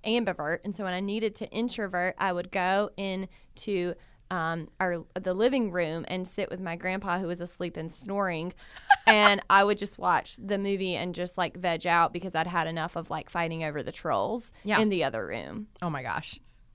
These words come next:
Speaker 2: I love it so much. <laughs> I love it so much.
Speaker 1: What was
Speaker 2: Uh,
Speaker 1: your other movie?
Speaker 2: Uh, honestly, I love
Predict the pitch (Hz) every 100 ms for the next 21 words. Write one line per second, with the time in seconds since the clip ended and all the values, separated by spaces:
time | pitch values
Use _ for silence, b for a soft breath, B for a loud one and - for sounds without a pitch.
0 | - 233 208 185 196 247 220 180 175 170
1 | - - 349 - 554 - 719 - - -
2 | - - 381 359 - 240 240 226 208 208
3 | - 165 156 92 - - B B B 233
4 | - 240 214 202 202 320 269 - - 190
5 | 110 214 - 220 214 208 202 196 190 -
6 | - - - 233 302 339 359 349 403 -
7 | - 247 254 233 190 190 202